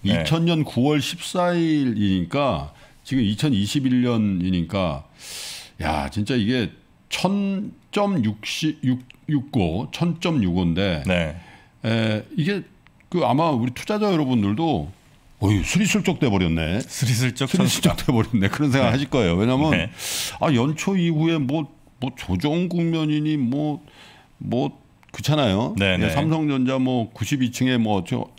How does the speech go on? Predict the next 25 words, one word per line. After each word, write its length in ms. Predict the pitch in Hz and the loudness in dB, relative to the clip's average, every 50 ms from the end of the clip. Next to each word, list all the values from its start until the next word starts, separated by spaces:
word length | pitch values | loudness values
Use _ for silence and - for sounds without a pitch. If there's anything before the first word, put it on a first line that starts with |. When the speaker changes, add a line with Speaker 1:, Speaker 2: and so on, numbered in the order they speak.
| - - | -4 0
Speaker 2:
했는데 640 | 131 147 165 170 156 151 156 170 185 185 175 - - - 101 | 0 2 2 2 2 0 0 0 -2 -2 -4 -10 -14 -12 -12
Speaker 1:
음. 280 | 82 76 76 76 76 - - _ _ | -10 -10 -10 -12 -14 -16 -18 _ _
Speaker 2:
코스닥이 1080 | - - 180 185 170 - - 196 165 143 - - - - _ _ _ - 170 156 127 - | -4 -2 -2 0 0 0 0 0 0 0 -2 -8 -18 -20 _ _ _ -2 -2 -2 -2 -4
쓱 500 | - - - - 311 320 320 - - - - - | -10 -6 0 0 2 0 0 -4 -16 -20 -8 -2
올라와 360 | - 135 127 127 117 107 101 92 | 0 2 4 4 4 4 4 4
버린 220 | 92 90 87 80 | 4 2 2 2
거예요. 380 | 78 78 71 71 78 82 90 98 123 | 0 0 -2 -4 -4 2 4 4 4
Speaker 1:
<laughs> 60 | 110 - | 6 4
네. 260 | 139 135 135 104 - - 104 - - - - | 2 0 0 -4 -6 -6 -8 -16 -12 -4 0
Speaker 2:
이게 260 | 127 120 143 156 143 123 - - - - - - - - | 2 2 2 2 0 -2 -8 -16 -16 -16 -14 -16 -16 -4
사실은 480 | - - 147 147 - 165 170 170 151 127 | 0 0 2 4 4 4 4 4 4 4
이제 160 | 131 127 117 | 2 2 0
주식 280 | - 120 123 151 151 | 0 0 0 0 0
투자를 360 | - - 151 160 160 151 151 - | 0 0 2 2 2 2 2 0
처음 260 | - 156 165 180 180 | 0 0 2 2 2
하신 260 | 170 156 160 147 135 | 2 2 2 2 2
분들은 360 | 113 110 107 101 107 113 107 90 | 2 2 2 4 2 2 2 2
이 80 | 85 | 0
감회가 380 | 82 - - 85 98 117 117 113 | 0 0 0 0 2 2 2 2
없을 300 | 85 73 82 98 131 120 | 0 0 0 -2 -2 -2
수도 200 | - - 123 127 | -2 -2 0 0
있어요. 360 | 95 78 - - 87 73 73 | 0 0 0 -2 -4 -4 -2
Speaker 1:
음, 280 | 87 85 87 87 87 87 | -2 -2 0 0 -2 -2
음. 120 | 82 82 80 | -2 -2 0
Speaker 2:
근데, 300 | - 107 123 127 113 | 0 2 2 0 0